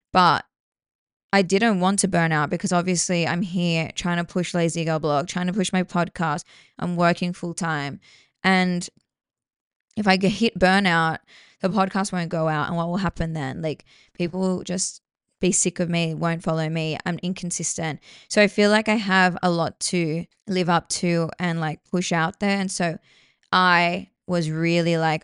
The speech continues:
"I need to work on things. I need to find out a way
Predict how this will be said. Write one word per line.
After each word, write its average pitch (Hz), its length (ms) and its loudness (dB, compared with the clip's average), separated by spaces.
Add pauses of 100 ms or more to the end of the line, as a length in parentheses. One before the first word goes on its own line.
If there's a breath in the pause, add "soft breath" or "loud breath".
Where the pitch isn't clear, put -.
"I 165 240 2
need 185 260 0
to 185 160 2
work 151 400 2
on 165 180 -4
things. 160 380 -4
I 175 140 -2
need 180 200 -2
to - 140 -4
find 185 480 0
out 185 240 2
a 180 80 0
way 165 640 0